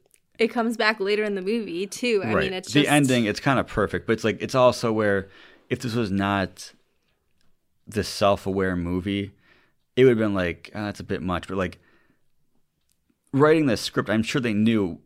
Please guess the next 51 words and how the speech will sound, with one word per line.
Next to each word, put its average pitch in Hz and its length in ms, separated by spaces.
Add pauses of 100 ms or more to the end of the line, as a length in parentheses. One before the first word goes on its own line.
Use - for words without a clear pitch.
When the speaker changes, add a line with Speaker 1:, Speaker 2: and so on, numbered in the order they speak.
(280)
Speaker 2:
like, 92 180
"Yeah, 104 100
we 98 100
need 98 140
this 98 120
to 85 100
happen, 90 220
this 85 120
to - 60
happen, 80 160
we 87 80
need 82 80
a 80 40
script. - 400
Oh, 101 100
the 90 140
end 92 160
has 90 180
to - 80
be 87 80
something, 90 440
like, 85 240
emotional 85 440
like 85 120
that 82 120
with 82 100
his 82 140
daughter." 80 480 (300)
Speaker 1:
Mm-hmm. 226 220
Speaker 2:
Paddington 90 380
Two, 87 240
it's 82 100
kinda 98 220
perfect. 85 600 (800)
I 104 80
don't 117 100
have 113 80
anything 92 220
negative 85 260
to 80 60
say - 140
about 80 160
this 78 140
movie. 80 420 (880)
It's - 120
an 92 100
easy 80 200
recommend 78 600 (280)
to - 180
anybody 71 440 (260)
that, - 220